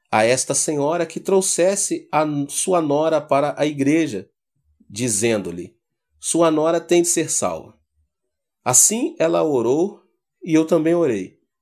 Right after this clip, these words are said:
Ela trouxe a mulher do filho para a igreja. Depois de ouvir o sermão, entregou o coração a Cristo e foi cheia com o Espírito Santo.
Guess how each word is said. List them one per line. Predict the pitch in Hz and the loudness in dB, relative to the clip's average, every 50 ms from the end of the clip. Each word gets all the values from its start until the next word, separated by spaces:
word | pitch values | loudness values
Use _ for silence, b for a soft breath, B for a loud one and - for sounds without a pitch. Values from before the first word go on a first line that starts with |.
| _ _ _ _ _ _ _ - | _ _ _ _ _ _ _ -2
Ela | 107 110 117 117 | 0 2 2 0
trouxe | - - 127 151 156 160 - 170 | 0 0 0 0 0 0 -2 -2
a | |
mulher | 160 139 113 107 123 139 160 | -2 0 0 0 0 0 0
do | 156 143 | -2 -6
filho | 117 - - - 160 180 175 | -8 -6 -4 -2 -2 0 0
para | - 180 175 180 | 0 0 0 0
a | |
igreja. | 165 131 120 135 151 151 127 92 71 - - _ _ _ _ _ _ _ _ _ _ _ _ _ _ _ _ _ _ _ _ _ _ - | 0 0 0 0 0 -2 -2 -6 -8 -14 -16 _ _ _ _ _ _ _ _ _ _ _ _ _ _ _ _ _ _ _ _ _ _ 0
Depois | 175 175 - - 302 285 | 0 2 2 2 2 2
de | 214 190 | 4 2
ouvir | 156 127 113 120 117 | 2 2 2 0 -2
o | 123 | -2
sermão, | - - 185 190 180 170 160 160 175 190 190 - _ _ _ _ _ _ _ _ _ | -2 -2 -2 0 2 2 2 2 2 0 -4 -8 _ _ _ _ _ _ _ _ _
entregou | - 139 131 147 147 135 131 143 156 | -6 -4 0 0 0 2 2 2 0
o | 156 | 2
coração | 165 160 156 147 143 - - 160 | 0 2 2 0 0 -2 -2 -2
a | 165 151 | -4 -4
Cristo | 156 - 143 147 139 143 - - _ _ _ _ _ _ _ _ _ _ _ _ _ - | -4 -4 -4 -4 -4 -4 -8 -14 _ _ _ _ _ _ _ _ _ _ _ _ _ -10
e | 101 | -10
foi | 104 - - 123 131 | -6 -2 0 0 0
cheia | 120 - - - - 143 156 151 147 - _ _ | 0 -2 -4 -2 -2 0 0 -2 -4 -8 _ _
com | - 135 127 | 0 2 2
o | 127 | 2
Espírito | 120 - - - 127 120 117 117 | 0 -2 -6 -6 -6 -6 -6 -6
Santo. | - - - - 85 - - _ _ | -6 -6 -4 -4 -6 -8 -10 _ _